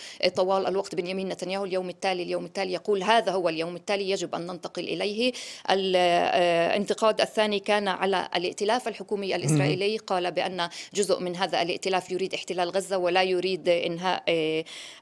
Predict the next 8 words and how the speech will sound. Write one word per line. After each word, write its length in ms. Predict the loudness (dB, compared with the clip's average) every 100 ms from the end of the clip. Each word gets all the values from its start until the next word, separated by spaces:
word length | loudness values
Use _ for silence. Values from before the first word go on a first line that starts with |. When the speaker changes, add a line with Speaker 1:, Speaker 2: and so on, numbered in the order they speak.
| 0
Speaker 1:
الحرب، 600 | 0 2 2 4 2 2
إضافة 380 | 2 2 2 2
Speaker 2:
مهم. 240 | 4 4 2
Speaker 1:
إلى 260 | 2 2 0
أيضًا 280 | -2 -2
أنه 460 | -2 -4 -6 -4 -4
سخر 540 | -2 -2 0 2 0 -2 -12 -8
من 380 | -2 0 -2